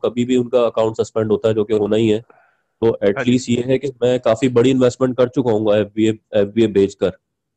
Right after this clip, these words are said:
Speaker 1: चीजों को।
Speaker 2: अच्छा,
Speaker 1: तो
Speaker 2: ठीक है।
Speaker 1: अगर ये force, अ, एक, एक list करती है और वो वहां से उसको,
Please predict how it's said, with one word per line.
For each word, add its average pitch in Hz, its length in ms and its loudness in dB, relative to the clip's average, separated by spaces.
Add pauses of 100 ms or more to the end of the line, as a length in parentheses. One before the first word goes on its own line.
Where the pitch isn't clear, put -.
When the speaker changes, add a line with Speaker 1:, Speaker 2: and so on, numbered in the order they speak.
Speaker 1:
चीजों 107 280 0
को। 92 260 -4
Speaker 2:
अच्छा, 165 280 -10
Speaker 1:
तो 117 600 -4
Speaker 2:
ठीक 117 140 -6
है। 117 120 -8
Speaker 1:
अगर 120 260 4
ये 151 100 6
force, 143 460 -2 (120)
अ, 120 340 2
एक, 123 180 0
एक 147 200 0
list 127 320 0
करती 123 360 0
है 131 140 4
और 127 120 4
वो 117 380 0
वहां 113 300 0
से 135 140 -6
उसको, 127 360 -2